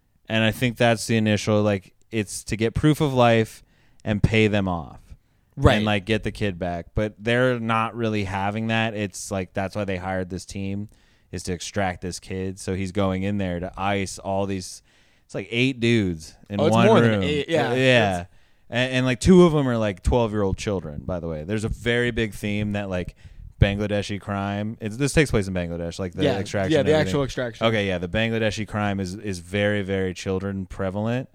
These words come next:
Speaker 1: Like, ages, like, nine to fourteen is where you start, which I don't know if that's true,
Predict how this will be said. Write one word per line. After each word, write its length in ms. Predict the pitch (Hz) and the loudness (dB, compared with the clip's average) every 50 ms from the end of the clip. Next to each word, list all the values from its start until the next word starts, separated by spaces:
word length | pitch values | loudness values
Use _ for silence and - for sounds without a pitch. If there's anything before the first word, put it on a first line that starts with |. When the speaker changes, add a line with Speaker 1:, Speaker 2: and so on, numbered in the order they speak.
| _ _ _ _ _ _ _ - | _ _ _ _ _ _ _ -6
Speaker 1:
Like, 320 | 95 98 95 87 - - - - | -4 -4 -4 -4 -6 -12 -12 -8
ages, 400 | 101 101 101 90 98 95 85 85 | -6 -6 -6 -4 -6 -6 -6 -6
like, 180 | 92 87 82 | -6 -8 -6
nine 580 | 90 90 92 92 92 95 98 98 98 101 101 101 | -6 -6 -4 -4 -4 -4 -4 -4 -4 -6 -6 -6
to 180 | - - 101 95 | -6 -6 -8 -8
fourteen 680 | - - - 95 95 92 95 - - 101 98 98 104 104 | -8 -8 -6 -4 -4 -4 -6 -6 -8 -8 -6 -6 -4 -6
is 140 | 104 104 | -6 -4
where 100 | 110 110 | -4 -4
you 100 | 110 110 | -4 -4
start, 420 | 110 - - 120 117 110 113 117 - - | -6 -6 -6 -4 -2 -2 -2 -4 -6 -6
which 300 | 107 98 90 - - - - - - - - - - - | -6 -6 -6 -8 -12 -20 -20 -20 -20 -20 -20 -18 -10 -6
I 60 | 98 | -4
don't 100 | 101 104 | -2 0
know 60 | 110 | 0
if 60 | 107 110 | 0 2
that's 180 | 131 127 123 | 0 0 0
true, 580 | - - - 135 127 123 123 120 120 117 127 | -2 -4 -2 0 0 2 0 0 0 -2 -4